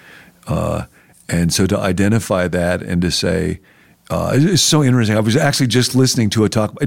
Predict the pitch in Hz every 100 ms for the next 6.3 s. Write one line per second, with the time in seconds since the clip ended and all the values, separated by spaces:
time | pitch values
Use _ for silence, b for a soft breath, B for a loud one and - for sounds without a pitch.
0 | 123 123 120 110 123 107 104 104 92 98
1 | 98 101 - 92 82 113 - 113 - 104
2 | 90 98 95 98 98 92 85 98 - -
3 | 92 85 B B B B B B - 95
4 | 95 92 92 b b b - 101 92 -
5 | - 127 110 98 92 90 87 92 - 92
6 | 95 92